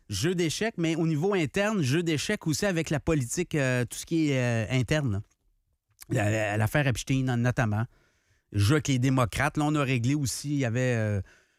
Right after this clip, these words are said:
une espèce de, de, de shutdown. Tous les gens dans les, dans les aéroports n'étaient pas payés depuis un certain temps. On a eu une entente hier là-dessus.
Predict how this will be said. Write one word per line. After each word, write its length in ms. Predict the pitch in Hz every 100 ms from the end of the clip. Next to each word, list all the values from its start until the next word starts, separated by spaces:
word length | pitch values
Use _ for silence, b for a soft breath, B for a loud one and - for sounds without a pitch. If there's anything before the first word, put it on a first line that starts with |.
| b
une 60 | 113
espèce 320 | - 156 131
de, 240 | 120 110
de, 180 | 98 104
de 600 | 98 101 98 92 87 87 87
shutdown. 880 | - 151 107 120 139 147 147 127 104 - _ _
Tous 200 | 156 151
les 160 | 123 107
gens 160 | 139
dans 80 | 143
les, 260 | 120 104 113
dans 140 | 117
les 100 | 110
aéroports 280 | 120 113 135
n'étaient 120 | 135
pas 160 | 110 127
payés 280 | 131 107 127
depuis 220 | 113 120
un 40 |
certain 300 | 110 110 107
temps. 160 | 101 131
On 60 | 131
a 40 |
eu 100 | 127
une 80 | 123
entente 400 | 120 101 120 113
hier 300 | 107 113 123 - _ _ -
là-dessus. 560 | 117 110 - - 117